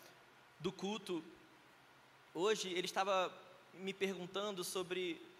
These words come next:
é, uma parte do sermão que vai vir logo, vai vir daqui uns dez minutos. <laughs> Ele falando assim:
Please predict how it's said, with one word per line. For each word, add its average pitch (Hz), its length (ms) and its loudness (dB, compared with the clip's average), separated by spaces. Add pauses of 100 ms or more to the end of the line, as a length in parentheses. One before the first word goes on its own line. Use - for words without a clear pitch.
(260)
é, 147 340 0
uma 180 240 0
parte 196 360 -4
do 170 60 -8
sermão 185 360 -2
que 185 140 -8
vai 175 160 2
vir 185 160 -6
logo, 220 500 0 (880)
vai 175 100 -6
vir 196 80 -8
daqui 202 220 -4
uns 190 80 -2
dez 254 200 2
minutos. 196 400 -6 (120)
<laughs> - 300 -6 (2000)
Ele 190 220 4
falando 196 360 0
assim: 185 480 -4